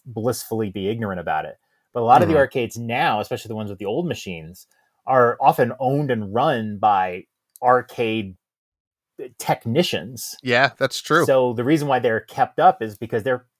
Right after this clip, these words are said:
Speaker 1: they have multiple people there that can fix them right on the spot.
Speaker 2: Yeah, that's
Speaker 1: Um, so
Speaker 2: it.
Speaker 1: they do a good job.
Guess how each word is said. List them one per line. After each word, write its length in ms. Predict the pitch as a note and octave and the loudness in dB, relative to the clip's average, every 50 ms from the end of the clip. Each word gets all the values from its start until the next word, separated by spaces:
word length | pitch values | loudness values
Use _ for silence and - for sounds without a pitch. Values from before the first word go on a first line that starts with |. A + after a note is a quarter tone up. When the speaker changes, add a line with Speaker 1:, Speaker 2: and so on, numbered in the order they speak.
| _ _ - | _ _ -6
Speaker 1:
they 100 | B2+ A#2+ | -4 0
have 200 | C3 C3 G#2+ A2 | 0 0 0 0
multiple 400 | A2+ B2 C3+ C#3+ - - A#2 A2+ | 0 0 0 0 0 -6 -10 -8
people 300 | - C#3+ C#3 - A2+ F#2 | -8 -8 -4 -4 -2 -2
there 260 | G#2 G2+ G2+ F#2+ F#2+ | 0 0 0 0 -2
that 220 | G2 F#2+ G2+ - | -2 -4 -4 -4
can 140 | - G2+ F#2 | -8 -14 -14
fix 320 | - - - - - - | -10 -6 -8 -6 -6 -4
them 200 | - G#2 F#2 F2+ G2 | -4 -4 -4 -2 0
right 220 | G2 G#2 G#2 G#2 | 2 2 2 2
on 200 | F2 F#2 F#2 F#2 | 2 0 -2 -2
the 100 | F#2 F2 | -4 -4
spot. 480 | - - - - F#2 F#2 E2+ D2 - - _ _ _ _ _ _ - - | -6 -6 -2 0 2 2 2 2 -2 -8 _ _ _ _ _ _ -10 -4
Speaker 2:
Yeah, 200 | A2+ F#2+ F#2 - - - - | -2 -2 -2 -2 -4 -6 -6
that's 340 | G2+ G2 F#2+ - F2 E2+ | -2 0 2 2 2 0
Speaker 1:
Um, 80 | F2+ F2+ | -2 0
so 80 | - B2+ | 4 4
Speaker 2:
it. 40 | B2+ | 4
Speaker 1:
they 80 | B2+ | 4
do 220 | A2+ B2+ B2 A2+ A2 | 4 4 2 2 0
a 60 | G#2 | 0
good 140 | - G#2 F#2+ | -2 -2 0
job. 220 | G#2 F2 D#2+ E2 | 0 -2 -2 -4